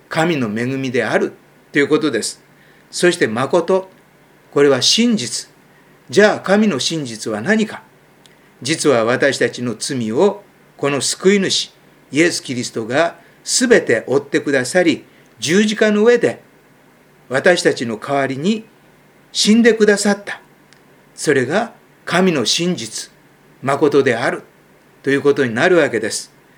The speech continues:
まさに、私たちの救いは、このイエス・キリストによって実現されるということであるわけです。十八節見ると、「未だかつて神を見た者はいない。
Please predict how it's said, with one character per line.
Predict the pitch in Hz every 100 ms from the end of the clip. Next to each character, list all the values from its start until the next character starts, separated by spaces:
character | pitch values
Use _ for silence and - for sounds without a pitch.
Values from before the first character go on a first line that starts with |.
| _ _ _ _
ま | 156
さ | 185 180
に、 | 143
私 | 131 156 147
た | 143
ち | 135
の | 127
救 | 117 - 131
い | 117
は、 | 151 180 - - _ _
こ | 156
の | 151 143
イ | 165
エ | 208
ス・ | -
キ | -
リ | 131
ス | 127
ト | 131
に | 123
よ | 123
っ |
て | 120 - 202 208 - _ - - _
実 | 120 139 131 214
現 | 208 190
さ | 190
れ | 190 196
る | 262 - _ _ _ _
と | -
い | 151
う | 131
こ | 147
と | 151
で | 123 107 - _
あ | - 147
る | 139
わ | 123
け | 120
で | 113
す。 | 101 - _ _ _ _ _ _ _ _ _ -
十 | 165 180
八 | 185
節 | 185 160 143
見 | 135
る | 113
と、 | 156 196 196 - _ _ _ _ _ _ - - -
「未 | 131 160 165
だ | 156
か | 160
つ | 156
て | - 110
神 | 151 175 165
を | 120
見 | 131
た | 127
者 | 113 104
は | 131 208 202 - _ -
い |
な | 123 131
い。 | -